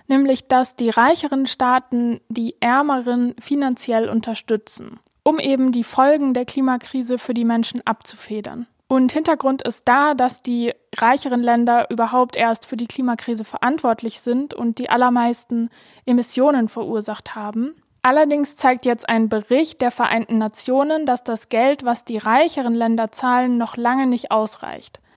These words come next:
Das heißt, damit die ärmeren Länder sich gut gegen die Klimakrise schützen können, bräuchten sie noch viel mehr Geld.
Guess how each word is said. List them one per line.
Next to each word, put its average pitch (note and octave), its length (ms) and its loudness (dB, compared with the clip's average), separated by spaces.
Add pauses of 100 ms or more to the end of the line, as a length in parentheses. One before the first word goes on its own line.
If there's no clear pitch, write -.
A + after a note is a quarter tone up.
(120)
Das A#3+ 260 -2
heißt, D#4 360 2
damit B3+ 260 0
die C4 140 -4
ärmeren C4+ 440 2
Länder A3+ 360 0
sich A#3 200 -10
gut E4 280 -2
gegen B3 220 0
die A#3 100 -6
Klimakrise A#3 640 -4
schützen B3+ 460 -2
können, A#3 440 -2 (140)
bräuchten C4 420 2
sie B3 200 -2
noch A#3 200 0
viel C4 320 0
mehr A3+ 260 0
Geld. G3+ 520 -8